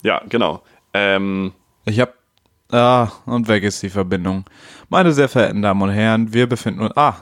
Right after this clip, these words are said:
Speaker 2: nein,
Speaker 1: Nee, nee,
Speaker 2: Felix
Speaker 1: wir
Speaker 2: ist
Speaker 1: befinden uns, wir machen
Speaker 2: zurückgekehrt.
Speaker 1: weiter,
Speaker 2: Ich
Speaker 1: wir
Speaker 2: muss
Speaker 1: machen
Speaker 2: überhaupt
Speaker 1: weiter.
Speaker 2: nichts
Speaker 1: Alles
Speaker 2: über
Speaker 1: gut, wir machen
Speaker 2: moderieren.
Speaker 1: weiter. Wir moderieren einfach durch.
Speaker 2: Felix, wir stimmen uns nochmal ab. Sollte die Verbindung abbrechen, läuft die Aufnahme weiter?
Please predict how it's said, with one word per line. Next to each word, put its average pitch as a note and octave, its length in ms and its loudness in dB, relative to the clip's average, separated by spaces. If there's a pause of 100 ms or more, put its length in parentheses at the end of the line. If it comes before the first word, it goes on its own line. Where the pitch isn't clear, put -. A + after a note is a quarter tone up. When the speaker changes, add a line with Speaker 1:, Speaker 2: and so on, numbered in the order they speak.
Speaker 2:
nein, B2+ 200 2
Speaker 1:
Nee, C#3 80 0
nee, C#3 40 2
Speaker 2:
Felix C3 240 2
Speaker 1:
wir B2+ 80 0
Speaker 2:
ist F2 80 0
Speaker 1:
befinden G2 160 -2
uns, A#2+ 100 0
wir B2 40 2
machen G#2 80 2
Speaker 2:
zurückgekehrt. F#2 160 0
Speaker 1:
weiter, F2+ 100 -2
Speaker 2:
Ich - 80 -6
Speaker 1:
wir F#2+ 60 -4
Speaker 2:
muss G2 100 0
Speaker 1:
machen A2 80 -2
Speaker 2:
überhaupt B2+ 220 2
Speaker 1:
weiter. B2 100 -8
Speaker 2:
nichts F#2+ 120 -2
Speaker 1:
Alles G#2 60 -6
Speaker 2:
über G#2 140 0
Speaker 1:
gut, F2+ 120 -10
wir - 40 -12
machen G2+ 160 -2
Speaker 2:
moderieren. F2+ 280 -4
Speaker 1:
weiter. F#2 100 -8
Wir G2+ 80 -2
moderieren F#2 360 -4
einfach E2+ 200 -12
durch. - 80 -16
Speaker 2:
Felix, C3+ 260 0
wir C#3 80 2
stimmen D#3 220 0
uns D3+ 100 -2
nochmal C#3+ 240 0
ab. D3 200 -2
Sollte E3+ 580 2
die D#3 140 -12
Verbindung D#3 440 0
abbrechen, B2 520 0
läuft A#2 320 0
die C3+ 100 -2
Aufnahme C3+ 440 0
weiter? D3+ 580 0